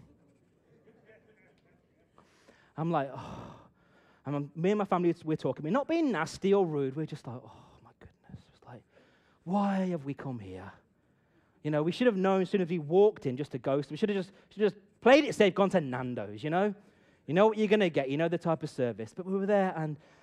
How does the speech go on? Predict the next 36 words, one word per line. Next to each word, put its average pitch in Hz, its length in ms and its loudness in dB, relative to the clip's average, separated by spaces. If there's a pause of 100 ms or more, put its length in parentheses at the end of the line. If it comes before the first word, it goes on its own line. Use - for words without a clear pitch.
(260)
and 147 100 -4
I 151 40 -2
was 135 120 -4
like, 143 100 -4
"Oh, 151 220 -2
my 139 140 -4
goodness." 104 420 -8
And, 151 140 -6
and 170 160 -4
we're, 175 160 -4
we're 170 240 -2
all 226 140 4
there. 127 120 -2
And 127 80 -4
my 156 100 0
sister, 147 480 0 (120)
bless 120 280 -6
her 110 120 -6
soul, 90 360 -12 (340)
she's 302 260 0
the 277 140 0
only 233 280 0
one 135 140 -2
that's 123 180 -8
not 165 180 -2
getting 151 160 -2
involved 147 340 0
in 131 80 -2
our 131 100 0
discussion 120 460 -6
about 117 320 -4
feeling 127 300 -4
aggrieved 117 480 -8
a 104 40 -8
little 107 260 -12
bit. 87 200 -14